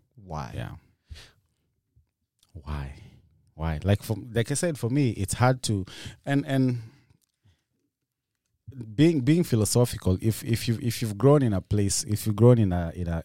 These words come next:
Speaker 2: in a, in a family or a setting where you, you've always, you know, said yes, and it's easier for you to say yes. It's,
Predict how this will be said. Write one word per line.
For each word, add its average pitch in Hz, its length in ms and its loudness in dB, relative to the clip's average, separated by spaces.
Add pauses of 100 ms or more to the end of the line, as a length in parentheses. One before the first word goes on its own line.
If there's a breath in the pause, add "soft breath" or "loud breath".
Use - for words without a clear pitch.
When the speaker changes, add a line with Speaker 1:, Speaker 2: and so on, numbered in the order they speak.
Speaker 2:
in 90 160 -6
a, 80 260 -4 (120)
in 95 120 -4
a 90 40 2
family 127 400 4
or 101 120 4
a 107 80 4
setting 120 400 4
where 98 200 6
you, 87 520 -2
you've 90 240 -4
always, 95 600 2 (380)
you 98 140 -2
know, 90 260 -2 (180)
said 101 480 0
yes, 87 540 -4 (400 soft breath)
and 104 140 0
it's 107 140 0
easier 120 160 2
for 104 100 -2
you 104 80 2
to 95 80 0
say 95 140 0
yes. 98 300 -2
It's, 95 300 -6